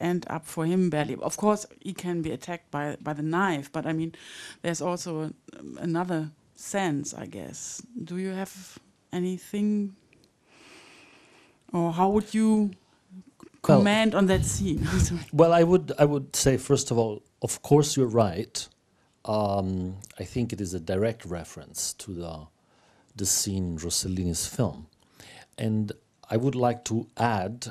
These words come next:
Speaker 2: that, um, that very scene is repeated yet again towards the end of Mamma Roma, because, of course,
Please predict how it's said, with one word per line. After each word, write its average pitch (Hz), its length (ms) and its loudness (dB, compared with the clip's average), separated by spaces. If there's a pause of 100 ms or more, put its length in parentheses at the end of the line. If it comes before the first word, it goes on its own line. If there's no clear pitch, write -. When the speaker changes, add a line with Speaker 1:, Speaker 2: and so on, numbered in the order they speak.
Speaker 2:
that, 101 560 -8 (720)
um, 92 640 -2 (460)
that 104 340 -2
very 117 240 0
scene 127 400 0
is 107 200 -6
repeated 110 560 -4 (200)
yet 117 420 -2
again 113 600 2 (760)
towards 98 320 -6
the 110 180 0
end 113 220 0
of 90 120 -10
Mamma 92 300 -4
Roma, 107 340 2
because, 90 480 -2
of - 160 -8
course, 101 460 -2